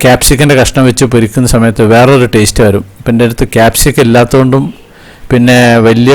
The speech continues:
ഉള്ളി അരിയാനുള്ള സമയം ഇല്ലാത്തതുകൊണ്ടാണ് ഞാനിപ്പോൾ ചെയ്യാത്തത്. ഇനി ഞാൻ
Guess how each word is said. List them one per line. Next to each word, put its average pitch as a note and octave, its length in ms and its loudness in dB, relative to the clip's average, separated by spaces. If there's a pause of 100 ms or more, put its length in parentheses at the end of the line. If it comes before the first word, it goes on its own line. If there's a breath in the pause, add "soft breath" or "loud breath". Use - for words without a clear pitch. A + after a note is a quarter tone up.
ഉള്ളി D3 240 2 (500)
അരിയാനുള്ള C3 460 2
സമയം B2 340 2
ഇല്ലാത്തതുകൊണ്ടാണ് A2+ 580 0
ഞാനിപ്പോൾ G#2+ 300 -2
ചെയ്യാത്തത്. G#2 480 -2 (800 loud breath)
ഇനി C3+ 200 2
ഞാൻ C#3 140 2